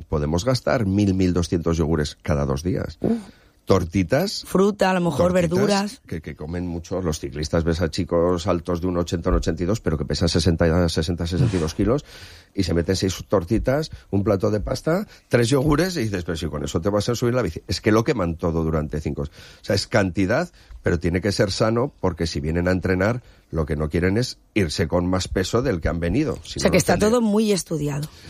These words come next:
Speaker 1: Pero eso, gracias a escucharles, decir, "Oye, no me ponga estos, estos fritos, todo esto con salsa no puede ser. Oye, que hace falta más yogur, aquí hace falta".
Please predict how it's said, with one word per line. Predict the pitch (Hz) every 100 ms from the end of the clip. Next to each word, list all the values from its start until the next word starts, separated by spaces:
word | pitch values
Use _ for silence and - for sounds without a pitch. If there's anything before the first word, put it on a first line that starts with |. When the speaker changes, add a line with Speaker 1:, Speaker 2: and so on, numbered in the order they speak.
| - - -
Speaker 1:
Pero | - 82
eso, | 107 - _ _
gracias | 101 92 123 107
a | 113
escucharles, | - 107 90 110 110
decir, | 78 -
"Oye, | 82 80
no | 64
me | 69
ponga | 101 82
estos, | - -
estos | - -
fritos, | - - 85 -
todo | 73
esto | - 78
con | 76 76
salsa | 78 73 -
no | 107
puede | 101 76 62
ser. | 90 82 - -
Oye, | - 92
que | 85
hace | 80
falta | 85 92 113
más | 95 80
yogur, | 64 95 110
aquí | - -
hace | 76 -
falta". | 101 95